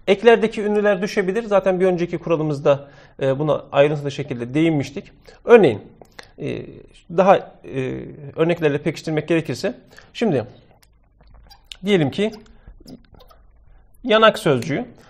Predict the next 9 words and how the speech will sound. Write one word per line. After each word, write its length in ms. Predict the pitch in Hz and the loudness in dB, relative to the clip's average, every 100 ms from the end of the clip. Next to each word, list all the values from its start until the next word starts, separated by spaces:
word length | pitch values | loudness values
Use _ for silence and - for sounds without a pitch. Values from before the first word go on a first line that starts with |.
| - - | -20 -10
Şimdi 200 | 196 190 | -6 4
yanak 580 | 247 247 247 - - | 6 6 2 -6 -6
bildiğimiz, 520 | 233 185 175 226 - - - - | -2 2 2 0 -8 -20 -16 -6
e, 80 | 160 | -4
yanaklarımızın 880 | 160 190 185 185 180 185 165 170 - - - | 2 4 4 6 6 4 2 -2 -6 -20 -2
yazılış 400 | 170 165 175 - | 0 2 0 -4
biçimi. 320 | 131 131 165 - - _ _ 220 | -10 -8 -10 -10 -20 _ _ 0
Biz 240 | 254 226 | 2 6
bunu, 280 | 247 233 | 6 6